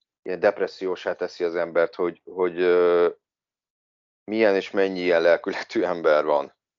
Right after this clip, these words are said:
aki, aki csak ezért ad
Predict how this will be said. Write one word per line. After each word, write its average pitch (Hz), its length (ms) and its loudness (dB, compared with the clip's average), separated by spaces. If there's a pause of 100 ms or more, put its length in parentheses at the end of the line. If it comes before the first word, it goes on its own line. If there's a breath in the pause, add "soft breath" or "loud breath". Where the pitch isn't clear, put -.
(640)
aki, 82 600 -4
aki 85 280 -4
csak 85 220 -8
ezért 80 340 -6 (220)
ad 78 180 -10